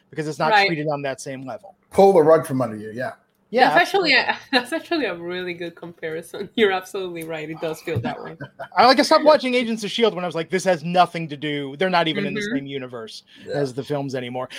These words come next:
Speaker 1: But that's the problem with N X T. N X T has been such a hot brand, and this is, like, just a good example of, of, like, two steps forward, like, three steps back from Vince. You have a hot Money in the Bank, but now, hey, let's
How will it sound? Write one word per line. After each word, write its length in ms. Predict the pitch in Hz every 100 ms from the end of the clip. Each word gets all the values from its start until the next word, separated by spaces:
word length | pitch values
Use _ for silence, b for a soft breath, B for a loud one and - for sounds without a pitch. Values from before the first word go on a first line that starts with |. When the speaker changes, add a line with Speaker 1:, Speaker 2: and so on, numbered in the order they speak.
| B
Speaker 1:
But 100 | 262
that's 220 | 269 294
the 80 | 294
problem 180 | 294 311
with 140 | 294
N 80 | 302
X 160 | 302 -
T. 160 | 311
N 100 | 254
X 140 | 254 -
T 80 | 277
has 100 | 233
been 140 | 277
such 160 | 233 262
a 60 |
hot 340 | - 277 262 202
brand, 560 | 240 254 220 214 220 B B -
and 160 | 226
this 160 | 220 -
is, 80 | 294
like, 200 | 302 233
just 180 | 254 262
a 40 |
good 280 | 170 165 233
example 680 | 185 190 220 226 190 180 -
of, 360 | 185 180 139 - _ _ _ _ _
of, 320 | 190 190 165
like, 300 | 196 202 190 -
two 140 | 226
steps 260 | 220 - -
forward, 600 | - 196 190 180 165 143
like, 200 | 151 143
three 260 | - 196 240
steps 280 | 226 190
back 260 | 180 175 170
from 180 | - 151
Vince. 480 | 185 233 202 - - b _
You 80 | 202
have 60 |
a 40 | 202
hot 240 | 175 254
Money 220 | 233 226
in 80 | 208
the 80 | 180
Bank, 460 | 151 240 214 196 -
but 140 | 214
now, 180 | 214 214
hey, 200 | 202 233
let's 200 | 214 220